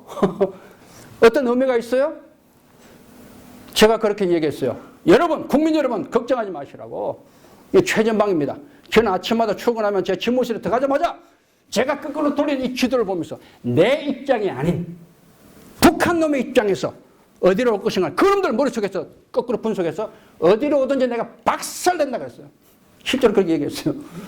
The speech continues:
어, 이해가 좀 되시죠? 어, 항상 우리는 내 입장에서 보기 쉬워요. 그죠? 늘 내가 보는 눈, 내가 보는 각도, 내가 보는 그런 편-, 선입관, 내가 보는 그, 그 시선으로 모든 걸 평가해요. 가끔은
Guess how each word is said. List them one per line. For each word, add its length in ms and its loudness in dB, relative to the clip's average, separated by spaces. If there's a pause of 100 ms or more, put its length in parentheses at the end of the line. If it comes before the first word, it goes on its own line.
(280)
어, 200 -4 (120)
이해가 260 6
좀 120 -2
되시죠? 480 0 (460)
어, 460 -4
항상 320 4
우리는 220 0
내 200 2
입장에서 320 -2
보기 160 -4
쉬워요. 320 -6
그죠? 220 -6 (100)
늘 340 2
내가 280 -2
보는 260 -2
눈, 180 -6 (200)
내가 260 0
보는 220 -4
각도, 380 -6 (100)
내가 220 0
보는 340 -6
그런 200 -4
편-, 220 -8 (300)
선입관, 480 0 (160)
내가 240 2
보는 320 -4
그, 360 -4
그 140 -2
시선으로 560 -2 (720)
모든 320 4
걸 120 0
평가해요. 360 -4 (1500)
가끔은 640 0